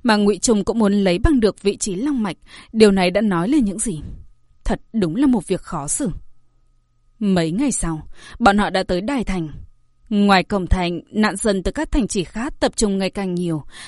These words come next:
Tất cả đều quanh quẩn ngoài thành, không được phép vào. Lâm Phàm nhìn tình hình trước mắt, khắp nơi đều có những đứa trẻ mờ mịt đứng chờ. Từ ánh mắt bọn nhỏ có thể thấy được chúng đang tuyệt vọng,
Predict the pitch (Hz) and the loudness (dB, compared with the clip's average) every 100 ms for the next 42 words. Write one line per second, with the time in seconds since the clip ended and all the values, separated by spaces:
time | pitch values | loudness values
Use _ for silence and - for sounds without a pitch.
0 | - 320 - 214 185 - 226 196 220 175 | -4 -2 2 2 2 0 -2 0 -2 0
1 | 180 185 185 170 165 - 294 208 - - | -2 -2 -4 -4 -6 -4 -2 0 -2 -8
2 | - 190 160 - - - _ _ - - | -8 -6 -6 -10 -18 -20 _ _ -20 -12
3 | - 214 196 214 190 196 196 185 190 185 | 2 4 4 4 4 4 2 2 0 0
4 | 160 294 269 294 - - - - 349 339 | -4 -4 -2 -4 -6 -16 -18 -2 0 4
5 | 247 208 190 185 180 180 240 220 175 - | 6 6 4 2 0 -2 0 2 2 2
6 | 320 196 196 190 175 175 - 175 160 - | -2 0 0 0 0 -2 -4 -6 -4 -4
7 | 240 160 - - - - _ 208 - 180 | -2 -4 -8 -16 -20 -20 _ 2 2 -2
8 | 180 262 339 240 - 214 165 - - 294 | 0 -2 0 -2 0 0 0 0 0 0
9 | - 165 208 254 - 175 170 202 - 202 | 0 -2 0 0 0 -4 -2 -4 -2 -4
10 | - 175 | -2 -6